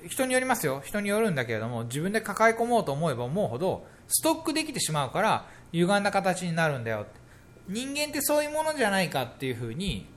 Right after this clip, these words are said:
思われがちだけど、うーん、僕はね、トニーはね、そうやって思ってないんですよ。まあ、もちろん第一参加でもないから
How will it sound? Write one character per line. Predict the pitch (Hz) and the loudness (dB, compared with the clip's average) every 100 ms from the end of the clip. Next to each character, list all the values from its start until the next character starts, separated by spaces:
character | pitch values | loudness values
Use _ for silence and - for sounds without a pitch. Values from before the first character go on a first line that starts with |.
| - | -4
思 | 175 254 | 2 4
わ | |
れ | 277 | 6
が | 269 262 | 6 2
ち | 247 | 2
だ | 233 | 2
け | 156 | 2
ど、 | 117 107 107 - - - - - - - - - | 0 0 -4 -12 -20 -20 -20 -20 -20 -20 -20 -14
う | 120 | -8
ー | |
ん、 | 117 113 110 107 104 101 98 98 95 101 - - - - - - 151 | -6 -6 -6 -8 -10 -10 -12 -12 -14 -16 -20 -20 -20 -20 -14 -8 -4
僕 | 127 196 233 - | 4 4 4 2
は | 349 330 | 2 2
ね、 | 320 302 - | 0 -6 -2
ト | 302 | -2
ニ | 311 | 0
ー | 190 | 0
は | 131 | 0
ね、 | 123 | -2
そ | 123 | 0
う | 196 | 0
や | |
っ | |
て | 190 | 0
思 | 196 | -2
っ | |
て | 220 | -2
な | 160 | 0
い | 170 | 0
ん | |
で | 117 | -2
す | - | -4
よ。 | 101 104 - - - - - - - - | -6 -10 -20 -20 -20 -20 -20 -20 -20 -4
ま | 170 | -2
あ、 | |
も | 139 117 101 | 0 -2 -4
ち | 214 | -4
ろ | |
ん | 139 | -2
第 | 123 160 | 0 0
一 | 175 | 2
参 | 214 202 | 0 2
加 | 196 | 2
で | 175 | 2
も | 151 | 0
な | 143 | 0
い | 120 | 0
か | |
ら | 110 107 | -2 -6